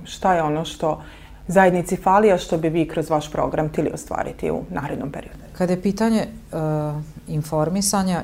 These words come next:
Speaker 2: i ono radi sasvim solidno. Ono što mi se čini da je potrebno jeste da bude frekventnije,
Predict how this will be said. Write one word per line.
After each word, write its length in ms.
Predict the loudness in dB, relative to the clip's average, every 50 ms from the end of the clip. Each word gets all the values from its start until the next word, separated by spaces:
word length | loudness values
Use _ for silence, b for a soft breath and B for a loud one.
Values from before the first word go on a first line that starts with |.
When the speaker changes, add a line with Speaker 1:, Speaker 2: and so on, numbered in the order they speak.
| -4 -4
Speaker 2:
i 140 | -2 -2
ono 300 | 0 0 0 -2 -2 -4 -6 -10 -14 -16 -12 -8
radi 400 | -6 -6 -6 -6 -8 -8 -10 -10 -12 -16 -18 -20 -18 -14
sasvim 440 | -12 -12 -10 -6 -6 -6 -6 -6 -8
solidno. 560 | -6 -4 -2 0 0 0 0 0 -2 -2 -2 -4
Ono 240 | -4 -2 -2 -2 -2
što 420 | -4 -6 -4 -4 -2 -2 -2 -4 -6 -8 -8
mi 160 | -6 -4 -4
se 140 | -4 -4 -6
čini 320 | -4 -4 -2 -2 -2 -2 -2
da 120 | 0 0
je 100 | 0 -2
potrebno 560 | -2 -2 -2 -2 -2 -2 -4 -4 -4 -4 -2
jeste 300 | -2 -2 -4 -4 -6 -6
da 140 | -6 -8 -6
bude 280 | -6 -6 -6 -6 -6 -8
frekventnije, 760 | -8 -10 -14 -12 -10 -10 -10 -10 -10 -10 -8 -8 -8 -8